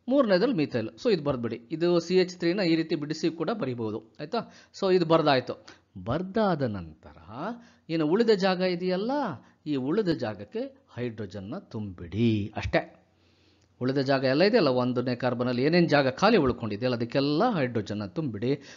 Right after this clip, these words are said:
ತುಂಬಿದಾಗ ಬರುವಂಥ ಸ್ಟ್ರಕ್ಚರನ್ನೇ ಏನದು? ಇದು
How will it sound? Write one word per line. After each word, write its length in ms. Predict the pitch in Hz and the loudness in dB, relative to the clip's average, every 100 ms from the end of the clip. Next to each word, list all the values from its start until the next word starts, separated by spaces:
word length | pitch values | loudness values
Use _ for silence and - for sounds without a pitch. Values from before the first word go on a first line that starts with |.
| _ _ _ | _ _ _
ತುಂಬಿದಾಗ 560 | 214 202 143 113 104 | 4 4 2 0 -4
ಬರುವಂಥ 640 | 104 101 151 208 190 165 127 | -6 0 4 4 4 2 -4
ಸ್ಟ್ರಕ್ಚರನ್ನೇ 920 | 110 - 185 - - 127 107 104 120 | -6 -8 -10 -10 -10 -8 -8 -6 -6
ಏನದು? 480 | 127 131 202 339 - _ _ _ _ _ - | -4 0 0 0 -8 _ _ _ _ _ -20
ಇದು 500 | 85 90 90 85 | -18 -16 -16 -18